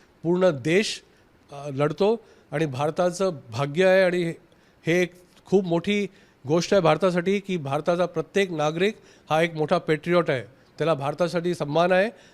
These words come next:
आणि भारतीय सेनेवरती तेवढाच सन्मान आहे आणि त्यांना माहिती आहे की भारतीय सेना आपले रक्षण करेल. छोटे-मोठं नुकसान होईल, ते होणार. जेव्हा लढाई होते, नुकसान is a part and parcel of the game.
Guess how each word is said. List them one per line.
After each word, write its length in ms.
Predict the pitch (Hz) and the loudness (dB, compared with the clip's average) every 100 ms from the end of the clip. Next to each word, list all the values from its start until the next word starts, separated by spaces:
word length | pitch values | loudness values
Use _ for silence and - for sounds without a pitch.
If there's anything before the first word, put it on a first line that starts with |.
| - | -8
आणि 140 | 143 | -4
भारतीय 380 | 147 135 151 185 | -4 -4 -4 -4
सेनेवरती 540 | 175 160 180 180 175 | -4 -2 0 0 -2
तेवढाच 320 | 190 165 185 180 | -2 2 2 0
सन्मान 320 | 165 156 143 | 0 0 0
आहे 120 | 113 - _ _ _ | -4 -12 _ _ _
आणि 120 | 147 151 | -6 -4
त्यांना 340 | 147 160 180 | -2 -2 -2
माहिती 380 | 143 151 170 196 | 0 -2 0 0
आहे 80 | 208 | 0
की 120 | 202 | -2
भारतीय 420 | 147 147 147 185 | -4 -4 -2 -4
सेना 380 | - 170 180 208 - - - | -2 0 2 0 -4 -20 -12
आपले 220 | 120 175 | -4 0
रक्षण 340 | 156 - 185 | 0 0 -2
करेल. 320 | 185 180 208 254 - _ _ _ - | 2 2 2 0 -12 _ _ _ -2
छोटे-मोठं 460 | 220 214 226 220 214 | 2 4 6 6 4
नुकसान 360 | 185 - 202 | 0 4 4
होईल, 340 | 180 156 214 254 - - _ - | 6 4 2 0 -8 -20 _ 0
ते 80 | 190 | 0
होणार. 420 | 170 160 180 147 104 - _ _ - 131 | 4 4 6 4 0 -20 _ _ -12 0
जेव्हा 200 | 160 170 | 2 2
लढाई 240 | 156 185 | 2 2
होते, 540 | 175 175 196 262 - _ - | 2 2 0 -2 -8 _ -6
नुकसान 520 | 147 - 190 185 208 - 156 | -6 -2 2 2 2 -4 -4
is 60 | |
a 100 | 160 165 | -4 0
part 180 | 156 165 | 2 2
and 140 | 180 170 | 0 -2
parcel 260 | 156 156 165 | -2 -2 -2
of 100 | 156 | -2
the 140 | 147 | -2
game. 200 | 143 135 | -4 -4